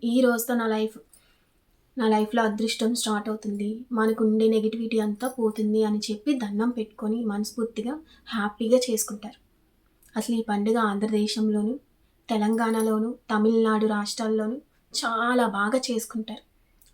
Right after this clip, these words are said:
అందరూ కూడా. మెయిన్ పండుగ ఇండియన్స్‌కి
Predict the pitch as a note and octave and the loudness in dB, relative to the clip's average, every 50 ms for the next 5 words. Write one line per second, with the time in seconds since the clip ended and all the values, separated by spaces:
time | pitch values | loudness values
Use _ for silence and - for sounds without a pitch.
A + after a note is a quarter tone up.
0 | - A#3 A3 A3+ A3+ A#3 B3+ A#3+ A#3+ A#3 - - G3+ G#3+ - _ _ _ _ _ | -4 -2 0 2 2 2 2 2 0 -2 -6 -10 -14 -16 -16 _ _ _ _ _
1 | _ _ _ _ _ _ _ _ _ _ _ _ _ _ _ _ - - - A#3 | _ _ _ _ _ _ _ _ _ _ _ _ _ _ _ _ -8 -2 0 2
2 | A3+ A#3 A#3+ C4 D4 D4+ D#4 C#4 B3 A3+ A3+ A3 G#3 G#3 - - _ - A#3 A3+ | 4 6 8 8 8 8 8 6 4 4 4 2 0 -2 -6 -12 _ -2 0 2
3 | A3+ A3 A3+ A3+ G#3+ G#3 - - - | 2 2 2 2 0 0 -2 -8 -14